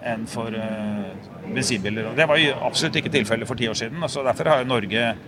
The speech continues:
gått foran med å, eh, gjøre politiske, hva skal jeg si, subsidier som, som støtter denne bransjen. Men nå har elbilteknologien kommet så langt at den konkurrerer veldig fint, eh, helt på egen hånd, og, og derfor ser vi også en eksplosiv økning, eh,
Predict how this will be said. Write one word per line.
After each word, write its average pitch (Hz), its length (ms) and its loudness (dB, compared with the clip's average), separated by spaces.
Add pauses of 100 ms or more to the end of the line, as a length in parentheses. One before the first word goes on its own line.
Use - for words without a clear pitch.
(140)
gått 131 140 -2
foran 117 360 2
med 113 100 -2
å, 104 180 -2 (480)
eh, 117 200 -4
gjøre 117 200 -2
politiske, 113 760 0
hva 107 80 -4
skal 117 180 -2
jeg - 20 -2
si, 107 380 -2
subsidier 120 560 0
som, 120 280 2 (440)
som - 140 -8
støtter - 380 0
denne 123 200 0
bransjen. 170 460 0 (580)
Men 156 220 -2 (120)
nå 147 140 0 (200)
har 151 200 6
elbilteknologien 131 920 -2
kommet 135 180 0
så 139 120 0
langt 180 260 2
at 135 160 2
den 127 240 -2
konkurrerer 117 640 0
veldig 107 380 0
fint, 120 500 -2
eh, 117 160 -4
helt 101 320 -2
på 131 80 4
egen 92 200 -2
hånd, 113 300 -2
og, 113 500 -2
og 117 60 -6
derfor 123 240 2
ser 113 220 2
vi 107 80 -2
også 117 240 -2
en 107 160 -6
eksplosiv 110 480 -2
økning, 101 420 -4
eh, 98 140 -4